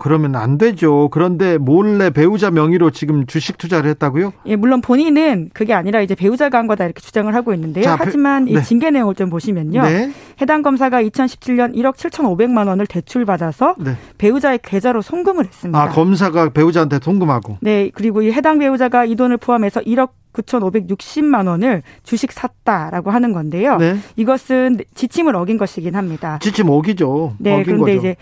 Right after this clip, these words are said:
Speaker 2: 해당 검사가 이것도 이천십구 년에 승진 대상자에 올라가서 재산 관계를 검증하는 과정에서 밝혀졌다라고 하거든요.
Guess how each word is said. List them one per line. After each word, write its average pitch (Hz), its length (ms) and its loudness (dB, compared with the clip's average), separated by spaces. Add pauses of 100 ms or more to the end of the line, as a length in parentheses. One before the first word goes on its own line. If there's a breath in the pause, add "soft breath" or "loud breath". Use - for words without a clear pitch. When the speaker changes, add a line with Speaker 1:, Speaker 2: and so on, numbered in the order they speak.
(180 soft breath)
Speaker 2:
해당 320 220 0
검사가 208 360 0
이것도 196 420 -2
이천십구 269 480 -2
년에 233 260 2
승진 370 360 -2
대상자에 214 460 0
올라가서 196 760 0 (320 loud breath)
재산 302 320 0
관계를 262 340 2
검증하는 269 720 2
과정에서 180 420 -6
밝혀졌다라고 170 880 -6
하거든요. 190 640 -4